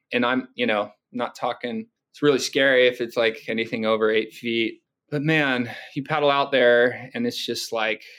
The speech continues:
it feels surreal. The watercolor, the reef, the atmosphere. I would have to say Chopu. It's just, yeah. And, and then, you know, like, um, aside from that, all, all the waves in Indo, obviously, um,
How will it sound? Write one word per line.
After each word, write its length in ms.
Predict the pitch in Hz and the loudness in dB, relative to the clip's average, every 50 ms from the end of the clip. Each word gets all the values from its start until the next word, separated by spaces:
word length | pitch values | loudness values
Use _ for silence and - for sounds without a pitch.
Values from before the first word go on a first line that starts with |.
| - _ _ _ _ _ _ _ _ - | -20 _ _ _ _ _ _ _ _ -12
it 120 | 107 110 | -10 -10
feels 420 | - - - 120 117 113 113 110 | -10 -8 -4 0 0 0 0 -2
surreal. 760 | - - - - 113 110 110 110 110 110 110 107 107 107 107 110 | -4 -10 -10 -8 -6 -2 2 4 4 4 4 4 2 0 -2 -4
The 100 | 117 110 | -4 -2
watercolor, 1080 | 110 113 110 110 110 110 107 - - - 117 113 110 110 110 110 110 107 107 107 - _ _ _ _ - 123 110 | -2 0 0 2 0 -2 -2 -4 -4 -4 -2 -2 0 0 0 0 0 -2 -4 -6 -8 _ _ _ _ -20 -14 -8
the 100 | 117 113 | -6 -6
reef, 640 | 110 117 117 117 113 113 113 113 110 - - - _ _ _ _ _ _ | -4 -4 -4 -4 -2 -2 -4 -6 -8 -10 -20 -20 _ _ _ _ _ _
the 160 | - 117 - 123 | -10 -8 -4 -4
atmosphere. 880 | 123 120 - 127 123 - - - - 123 117 110 107 107 104 107 107 - _ _ _ _ _ _ _ _ _ _ _ _ _ _ - | -4 -4 -4 -8 -10 -10 -12 -12 -8 -4 -2 0 0 0 -2 -4 -6 -10 _ _ _ _ _ _ _ _ _ _ _ _ _ _ -8
I 100 | - 117 | -6 -2
would 160 | 113 110 107 - | -2 -4 -4 -6
have 260 | - - 107 95 - | -2 -2 -2 -2 -2
to 80 | - 104 | -10 -14
say 480 | - - - 101 95 98 95 95 92 _ _ _ _ _ _ _ - | -10 -6 -4 -2 -2 -2 -4 -6 -8 _ _ _ _ _ _ _ -10
Chopu. 640 | - - - 107 98 95 90 - 113 110 104 101 101 | -6 -2 0 0 0 0 -2 -2 0 0 0 0 -2
It's 100 | 101 98 | -4 -6
just, 300 | - 113 98 - - - _ _ _ _ _ _ _ _ | -10 -12 -12 -14 -16 -20 _ _ _ _ _ _ _ _
yeah. 220 | - 110 - 71 - - - - | -12 -12 -12 -12 -16 -20 -12 -6
And, 160 | - 123 131 127 | -2 -2 0 2
and 140 | 131 131 | 4 4
then, 100 | 131 131 | 4 4
you 100 | 127 127 | 4 4
know, 140 | 123 120 117 | 4 4 4
like, 280 | 113 113 110 110 - - | 4 2 2 0 -2 -2
um, 320 | 107 104 101 98 98 - _ _ _ _ _ _ _ - - - - - - - - _ _ - | -2 -2 -2 -4 -8 -12 _ _ _ _ _ _ _ -20 -20 -20 -20 -20 -20 -20 -20 _ _ -12
aside 460 | 123 - - - 143 123 117 117 113 | -12 -10 -6 -4 -2 0 0 0 -2
from 160 | - 120 110 113 | -2 -2 -2 0
that, 260 | 113 110 110 113 110 | 0 0 0 0 2
all, 260 | 107 104 104 104 - - | 0 0 0 -2 -10 -8
all 160 | - - 117 | -4 -2 0
the 100 | 110 107 | 0 2
waves 220 | 104 107 104 101 104 | 2 4 2 2 0
in 100 | 104 101 | -2 -6
Indo, 280 | 98 98 95 101 98 | -6 -4 -2 0 0
obviously, 760 | 98 95 95 92 98 92 - - - 104 98 98 98 101 - | 2 0 0 -2 -4 -6 -6 -6 -4 -2 -2 -2 -2 -2 -4
um, 420 | - 110 104 101 95 95 95 95 | -6 -6 -6 -6 -8 -10 -14 -16